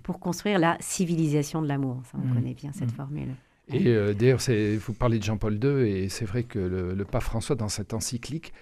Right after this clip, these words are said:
Speaker 3: cite,
Speaker 1: Oui.
Speaker 3: mais alors en abondance,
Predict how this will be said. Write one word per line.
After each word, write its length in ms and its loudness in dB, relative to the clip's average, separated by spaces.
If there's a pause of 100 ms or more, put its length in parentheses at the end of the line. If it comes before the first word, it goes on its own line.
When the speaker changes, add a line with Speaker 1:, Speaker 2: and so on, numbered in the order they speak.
Speaker 3:
cite, 480 -4 (480)
Speaker 1:
Oui. 140 2
Speaker 3:
mais 100 4
alors 300 4
en 260 4
abondance, 640 4